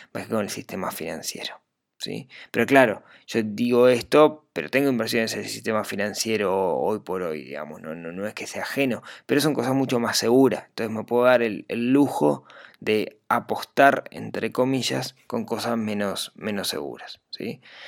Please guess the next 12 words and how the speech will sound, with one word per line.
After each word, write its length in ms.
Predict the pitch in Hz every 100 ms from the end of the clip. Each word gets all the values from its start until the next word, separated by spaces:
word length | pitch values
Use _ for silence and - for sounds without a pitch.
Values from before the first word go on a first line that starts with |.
| -
Pero 140 | 117 123
de 100 | 131
nuevo, 400 | 143 139 113 - - _ -
para 180 | 95
s-, 160 | 95 -
determinar 760 | 107 95 107 110 123 127 123 -
lo 340 | - 107 107 - _
que 120 | - 82
tenemos 260 | 90 117
que 100 | 127
saber 240 | 113 110 127
es, 260 | 110 -